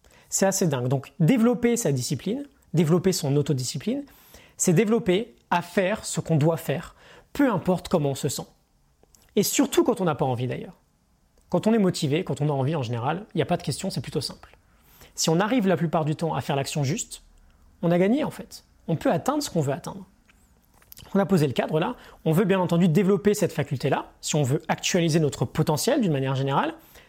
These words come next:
si on veut vivre une vie où on va s'accomplir.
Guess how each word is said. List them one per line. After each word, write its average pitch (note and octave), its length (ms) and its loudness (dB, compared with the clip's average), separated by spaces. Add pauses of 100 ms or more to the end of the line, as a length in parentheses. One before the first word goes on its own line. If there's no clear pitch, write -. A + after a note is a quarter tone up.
si - 120 -2
on C3+ 100 2
veut D#3+ 100 6
vivre E3+ 240 4
une F3 120 4
vie F#3+ 280 2 (440)
où F#3 200 4
on C#3+ 80 2
va B2 120 0
s'accomplir. E3+ 640 -2